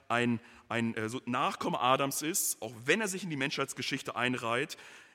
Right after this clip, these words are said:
er ist ohne Sünde. Absolut perfekt, vollkommener Gehorsam gegenüber Gott. Und als er dann am Kreuz stirbt, macht die Bibel sehr klar und deutlich, dass er dort stirbt für die Sünden der ganzen Welt.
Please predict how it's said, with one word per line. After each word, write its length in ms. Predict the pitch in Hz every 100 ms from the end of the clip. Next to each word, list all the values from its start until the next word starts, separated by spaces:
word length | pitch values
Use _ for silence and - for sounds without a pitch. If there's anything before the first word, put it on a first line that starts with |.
| -
er 120 | 117
ist 260 | 120 - -
ohne 300 | 127 131 127
Sünde. 380 | 113 113 98 87 - _ _ _ _ _ _
Absolut 560 | 156 190 - 160 156 151
perfekt, 420 | 139 - 143 -
vollkommener 720 | - 175 214 214 214 180 156
Gehorsam 540 | 131 131 143 156 139
gegenüber 380 | 131 135 135 123
Gott. 440 | 127 104 - - - _ _ - - - -
Und 160 | 123 156
als 200 | 214 190
er 60 |
dann 160 | 175 175
am 200 | 147 147
Kreuz 420 | - 175 233 233
stirbt, 640 | - - 202 202 151 196 156
macht 220 | 160 -
die 80 | 143
Bibel 420 | 139 208 226 151
sehr 300 | 123 180 214
klar 280 | - 165 156
und 160 | 120
deutlich, 560 | 127 151 175 196 254 - - - -
dass 160 | 147 156
er 80 | 156
dort 240 | 143 139
stirbt 1000 | - - - 262 160 151 226 - - - - _ _ _ -
für 400 | - 214 247 262
die 140 | 180
Sünden 580 | 131 - 220 269 233 214
der 180 | 156 147
ganzen 480 | 170 190 175 180
Welt. 480 | 151 151 101 - -